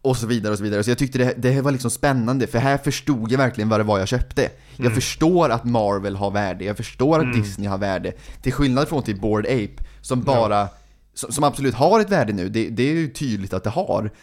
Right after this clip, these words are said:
Speaker 1: men det är svårt att förstå vad värdet egentligen är. Medans
Speaker 2: Det är inget
Speaker 1: Marvel
Speaker 2: känt
Speaker 1: och
Speaker 2: märke
Speaker 1: Disney har
Speaker 2: bakom,
Speaker 1: varit
Speaker 2: liksom.
Speaker 1: Ja, exakt. Marvel och Disney har varit kända I Ps i liksom femtio till hundra år.
Speaker 2: Mm.
Speaker 1: Eh, och jag vet vad jag får. Och jag har liksom, redan när jag var liten så samlade jag liksom på,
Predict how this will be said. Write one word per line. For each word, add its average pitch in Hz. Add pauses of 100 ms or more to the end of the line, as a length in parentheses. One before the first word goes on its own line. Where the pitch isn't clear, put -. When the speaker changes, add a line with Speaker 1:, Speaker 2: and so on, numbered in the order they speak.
Speaker 1:
men -
det 123
är -
svårt 120
att 110
förstå -
vad 104
värdet 107
egentligen 104
är. 104 (240)
Medans 107 (300)
Speaker 2:
Det 95
är 87
inget 120
Speaker 1:
Marvel 110
Speaker 2:
känt 110
Speaker 1:
och 113
Speaker 2:
märke 110
Speaker 1:
Disney 123
har 101
Speaker 2:
bakom, 117
Speaker 1:
varit 104
Speaker 2:
liksom. 110 (680)
Speaker 1:
Ja, 147
exakt. 135
Marvel 123
och 135
Disney 123
har 120
varit 110
kända 104
I 101
Ps 107
i 107
liksom 101
femtio 101
till 104
hundra 104
år. 117 (220)
Speaker 2:
Mm. 110
Speaker 1:
Eh, 101
och 123
jag 117
vet 117
vad 107
jag 104
får. 101
Och 113
jag 113
har 120
liksom, 113
redan 110
när 110
jag 107
var 113
liten 127
så 120
samlade 110
jag 151
liksom 107
på, 104